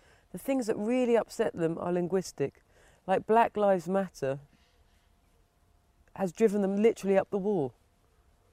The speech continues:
They, they find that, those three words so provocative that it, it's deranging people. I find that fascinating. Um, part, you know, the, my gut instinct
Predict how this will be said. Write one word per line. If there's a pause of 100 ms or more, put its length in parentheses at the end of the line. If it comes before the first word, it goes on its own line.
(500)
They,
they
find
that, (480)
those
three
words
so (520)
provocative (1500)
that
it,
it's
deranging
people.
I
find
that
fascinating. (720)
Um, (160)
part, (100)
you
know,
the,
my
gut
instinct